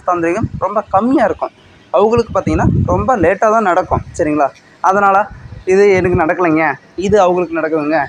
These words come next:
அப்படின்னால யாரும் கருத வேணாம். எல்லாருக்கும் எல்லாமே ஒரே நேரத்தில் கிடைக்காது. சரிங்களா? ஒரு சிலருக்கு வந்து கால போன கடைசியில கிடைக்கும், ஒரு சிலருக்கு காலத்துக்கு முன்னாடியே கிடைக்கும்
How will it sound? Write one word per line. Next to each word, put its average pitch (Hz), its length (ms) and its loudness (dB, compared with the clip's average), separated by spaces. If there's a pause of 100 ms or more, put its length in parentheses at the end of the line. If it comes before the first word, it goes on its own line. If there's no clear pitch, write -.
(180)
அப்படின்னால 170 480 -2
யாரும் 160 400 0
கருத 135 220 -2
வேணாம். 135 260 -4 (360)
எல்லாருக்கும் 185 600 2
எல்லாமே 170 360 0 (220)
ஒரே 160 220 2
நேரத்தில் 156 360 -4
கிடைக்காது. 143 560 -2 (540)
சரிங்களா? 151 300 -4
ஒரு 151 260 2
சிலருக்கு 160 360 0
வந்து 170 260 -4
கால 156 160 2
போன 175 480 0
கடைசியில 233 500 -2
கிடைக்கும், 160 320 -4 (400)
ஒரு 170 140 0
சிலருக்கு 196 420 -2 (160)
காலத்துக்கு 175 440 0
முன்னாடியே 196 440 0
கிடைக்கும் 156 320 -8